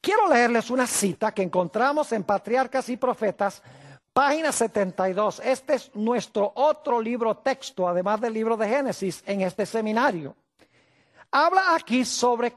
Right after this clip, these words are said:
cómo fue el caminar de Enoc con Dios. Dice la autora, "El caminar de Enoc con Dios no era en arrobamiento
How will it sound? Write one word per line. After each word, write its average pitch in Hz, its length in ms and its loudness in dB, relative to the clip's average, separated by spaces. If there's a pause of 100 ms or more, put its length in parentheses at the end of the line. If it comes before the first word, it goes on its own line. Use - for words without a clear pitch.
cómo 392 380 4
fue 254 420 2
el 254 260 -2
caminar 226 800 0
de 202 260 0
Enoc 220 520 -4
con 202 240 -2
Dios. - 640 -4 (800)
Dice 269 360 2
la 254 80 4
autora, 175 520 0 (840)
"El 269 340 4
caminar 269 840 4
de 269 180 6
Enoc 285 480 0
con 208 320 0
Dios 214 560 -2 (1300)
no 262 380 2
era 285 500 2
en 226 200 -4
arrobamiento 196 1040 0